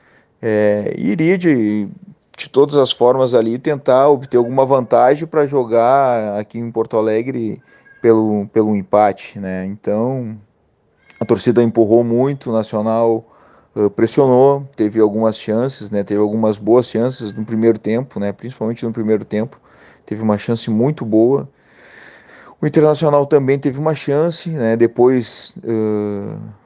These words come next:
aí já pela T V eu vi que teve um pênalti no Cuesta que não foi anotado, né? Não foi marcado. O...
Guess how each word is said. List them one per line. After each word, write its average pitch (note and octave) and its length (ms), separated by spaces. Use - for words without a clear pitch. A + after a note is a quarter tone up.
aí A2 240
já A2+ 280
pela A#2 260
T C#3 180
V A#2 120
eu B2+ 200
vi A#2 280
que G#2+ 180
teve A2+ 300
um B2 100
pênalti A#2 680
no A#2 100
Cuesta B2+ 440
que B2 100
não A#2 140
foi A2+ 340
anotado, B2 720
né? G#2+ 140
Não G#2+ 100
foi G#2+ 160
marcado. C3 560
O... A#2+ 1000